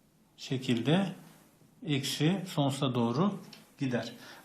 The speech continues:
Başlangıç noktası burada, burasıdır. Sıfıra sıfır noktası.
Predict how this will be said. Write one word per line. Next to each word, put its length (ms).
Başlangıç 680
noktası 500
burada, 640
burasıdır. 640
Sıfıra 560
sıfır 400
noktası. 640